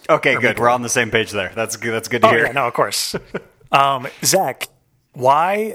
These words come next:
Speaker 2: this movie for probably one, one of the first movies that, that you remember that scared you?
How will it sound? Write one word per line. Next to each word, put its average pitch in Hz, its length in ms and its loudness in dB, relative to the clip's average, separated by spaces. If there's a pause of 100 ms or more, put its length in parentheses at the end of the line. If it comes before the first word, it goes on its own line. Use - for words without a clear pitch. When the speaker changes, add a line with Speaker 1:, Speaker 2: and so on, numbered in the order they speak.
(100)
Speaker 2:
this 156 280 0
movie 123 400 -4
for 123 500 -2
probably 156 300 0
one, 151 300 -4
one 190 200 0
of 147 80 -2
the 127 60 -2
first 117 320 -6
movies 110 300 -8
that, 117 360 -6
that 123 340 -8
you 117 120 -16
remember 107 240 -12
that 110 140 -10
scared 120 340 -8
you? 131 200 -16